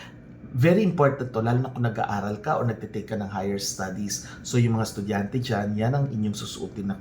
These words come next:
kulay. Or at least yung bag ninyo, or panyo ninyo, or socks ninyo, ganun ang susuotin. Okay? Now, alam nyo na, depende sa location.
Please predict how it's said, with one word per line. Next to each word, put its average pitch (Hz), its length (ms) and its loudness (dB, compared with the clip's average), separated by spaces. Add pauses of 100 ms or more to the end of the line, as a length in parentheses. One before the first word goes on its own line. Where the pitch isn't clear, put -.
kulay. 101 480 -2 (320)
Or 127 240 6
at - 160 -4
least 135 240 -2
yung 104 80 4
bag 120 240 2
ninyo, 123 640 4
or 107 240 -4
panyo 127 400 6
ninyo, 123 720 2
or 208 160 -4
socks - 480 0
ninyo, 117 480 0
ganun 110 320 0
ang 113 80 0
susuotin. - 800 -6
Okay? - 320 -4 (560)
Now, 147 400 4 (240)
alam 113 240 4
nyo 131 160 4
na, 131 320 4
depende 110 320 0
sa - 160 0
location. 98 800 0